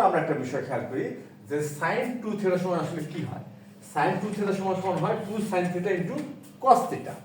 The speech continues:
কি হয়? টু sin theta into cos theta। সুতরাং আমরা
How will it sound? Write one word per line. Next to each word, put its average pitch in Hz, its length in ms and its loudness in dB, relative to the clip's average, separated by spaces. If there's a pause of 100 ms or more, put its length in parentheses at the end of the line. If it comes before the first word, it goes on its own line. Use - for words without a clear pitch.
(540)
কি 190 80 -4 (100)
হয়? 220 200 8 (420)
টু 208 100 -8 (280)
sin 175 160 0 (100)
theta 185 260 2
into 175 220 -2 (240)
cos 143 220 4 (140)
theta। - 280 -6 (800)
সুতরাং 202 400 8 (260)
আমরা 147 180 2